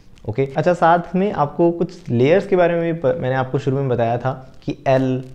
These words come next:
एम और डब्ल्यू, इस तरह से कुछ लेयर्स भी बताई जाती हैं बुक्स में, है ना। तो एल का मतलब होता है कि लिम्निक मटेरियल होता है इसमें। लिम्निक मटेरियल मतलब एक तरह से हम देखते हैं ऑर्गेनिक मटेरियल भी और साथ में मिनरल्स भी, दोनों का हम देखते हैं कॉम्बिनेशन फॉर्म,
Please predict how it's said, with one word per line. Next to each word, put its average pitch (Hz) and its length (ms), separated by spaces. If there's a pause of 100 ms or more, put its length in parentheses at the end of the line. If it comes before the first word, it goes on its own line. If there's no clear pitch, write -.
(140)
एम 123 320 (160)
और 123 400
डब्ल्यू, 120 400 (140)
इस 127 120
तरह 127 160
से 127 120
कुछ 120 140
लेयर्स 117 360
भी 127 80
बताई 110 280
जाती 110 220
हैं 110 140
बुक्स 104 180
में, 113 80 (400)
है 165 60
ना। 208 60
तो - 180
एल 208 240
का 208 140
मतलब 185 340
होता 170 180
है 170 180
कि 208 400 (120)
लिम्निक 160 480
मटेरियल 117 340
होता 101 220
है 92 80
इसमें। 110 200 (460)
लिम्निक 131 300
मटेरियल 139 400
मतलब 143 280
एक 139 100
तरह 143 180
से 143 100
हम 143 160
देखते 139 240
हैं 151 80
ऑर्गेनिक 123 400
मटेरियल 160 400
भी 185 280 (320)
और 123 140
साथ 127 300
में 214 180 (320)
मिनरल्स 117 440
भी, 104 140 (300)
दोनों 165 200
का 190 480
हम 143 160
देखते 147 240
हैं 160 100
कॉम्बिनेशन 139 540
फॉर्म, 135 260